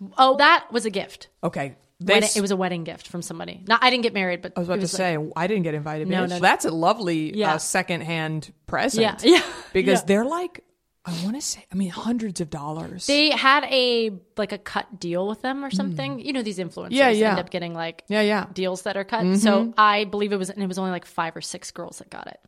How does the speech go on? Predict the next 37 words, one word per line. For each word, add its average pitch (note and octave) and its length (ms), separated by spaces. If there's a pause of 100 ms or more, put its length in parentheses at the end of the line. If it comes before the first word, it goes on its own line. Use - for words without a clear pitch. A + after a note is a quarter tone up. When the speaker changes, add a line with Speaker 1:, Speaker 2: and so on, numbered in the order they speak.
Speaker 2:
Nice. D#3+ 500
Speaker 1:
Yeah, F3+ 100
so - 240
I - 20
was F#3 100
like, - 80 (140)
"Oh, - 180
sick." - 260 (320)
Speaker 2:
I'm B3 300
gonna C#4 220
just G3 260
say D#3 160
this. - 540 (720)
I'm E3+ 100
gonna F3 140
say D3 180
this. - 320 (100)
The E3+ 560
woman, D#3 640 (420)
and F3 140
I E3+ 80
love F3 240
a F#3+ 80
woman-owned F#3+ 440
indie F#3+ 200
brand, B2+ 360 (880)
I G#3 180
said C#4 340
on D#4+ 160
Attribute A#3 380
that E3+ 100
I F3 80
thought D#3+ 180
it D3 40
was D3+ 100
too D3 120
expensive. - 600